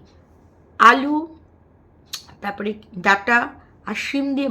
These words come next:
মাছের ঝোল ছাড়া আর ভিডিওর মধ্যে কিচ্ছুটি দেখানো নেই, আর বামনের সাথে চা খাওয়া ছাড়া। তোমাকে তো ভিডিওটাকে অন্তত দশ মিনিট একটু বাড়াতে হবে, আট মিনিটের বেশি করতে হবে, নাহলে তো আবার অ্যাডের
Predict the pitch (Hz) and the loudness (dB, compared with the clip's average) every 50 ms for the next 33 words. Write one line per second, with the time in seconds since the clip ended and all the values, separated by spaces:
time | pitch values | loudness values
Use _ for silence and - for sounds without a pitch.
0 | 208 214 220 214 311 262 220 220 285 277 262 - 277 269 269 269 262 233 208 247 | -2 -2 -4 -4 -8 -8 -6 -6 -6 -6 -6 -6 -2 0 2 2 2 0 -2 -6
1 | 240 214 277 269 254 269 - 277 - - 285 294 311 330 330 349 349 - - 339 | -4 -4 -2 -2 -2 -2 -4 -6 -8 -8 -4 -4 -2 0 0 -2 -2 -4 -6 -10
2 | - - 233 190 190 - - - 180 180 180 180 170 - - - - - - - | -10 -10 -10 -10 -10 -10 -12 -14 -14 -12 -12 -12 -12 -14 -14 -16 -20 -20 -20 -20
3 | - - - - - - - - 202 202 196 202 196 196 208 208 208 208 - 214 | -20 -20 -20 -20 -20 -14 -6 -4 -2 0 2 4 4 2 2 -2 -4 -6 -8 -8
4 | - 220 202 - 196 165 - - - - - 87 - - - - - - - - | -10 -10 -8 -6 -4 -4 -4 -6 -8 -12 -12 -12 -12 -14 -16 -20 -20 -20 -20 -20
5 | - - - - - - - - - - - 254 262 277 269 285 220 285 233 185 | -20 -20 -20 -20 -20 -20 -20 -20 -20 -12 -6 -4 -4 -4 -4 -6 -8 -8 -8 -8
6 | 165 185 220 208 262 269 277 - 285 285 - 302 285 214 - - - 214 220 226 | -8 -6 -6 -4 -4 -4 -2 -2 -4 -2 -2 -2 -2 -2 -4 -8 -8 -6 -4 -4
7 | 233 220 294 294 302 294 220 233 226 220 - - - 254 247 254 254 254 - - | -4 -4 -4 -4 -4 -4 -4 -4 -4 -6 -8 -8 -8 -6 -6 -6 -8 -10 -12 -18
8 | - - - - - - - - - 214 - 277 208 208 196 226 262 262 262 262 | -20 -20 -20 -20 -20 -20 -18 -14 -12 -8 -4 -2 2 4 6 6 4 4 2 -2
9 | 208 208 190 196 - - 247 262 262 262 - 277 247 208 254 254 - - 294 - | -2 -2 -4 -4 -6 -6 -6 -6 -6 -6 -6 -6 -4 -4 -4 -4 -4 -8 -8 -8
10 | 202 196 - - - - - - - - - - - - - - - - 202 220 | -8 -8 -8 -10 -10 -10 -10 -10 -12 -14 -16 -18 -20 -20 -20 -20 -12 -8 -4 -4
11 | 269 262 262 277 269 269 - 214 240 240 311 320 | -4 -2 -2 0 -2 -2 0 0 0 0 0 -2